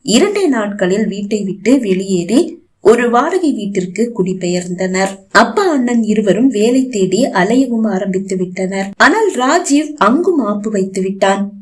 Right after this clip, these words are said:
ஒருவரும் அவர்களுக்கு வேலை கொடுக்க முன்வரவில்லை. இதற்கிடையில் பிசினஸ் தேவைக்காக கடன் கொடுத்திருந்தவர்கள் வந்து பிரச்சனை செய்ய,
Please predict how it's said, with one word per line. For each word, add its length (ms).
ஒருவரும் 580
அவர்களுக்கு 600
வேலை 380
கொடுக்க 460
முன்வரவில்லை. 880
இதற்கிடையில் 800
பிசினஸ் 460
தேவைக்காக 720
கடன் 400
கொடுத்திருந்தவர்கள் 920
வந்து 300
பிரச்சனை 480
செய்ய, 500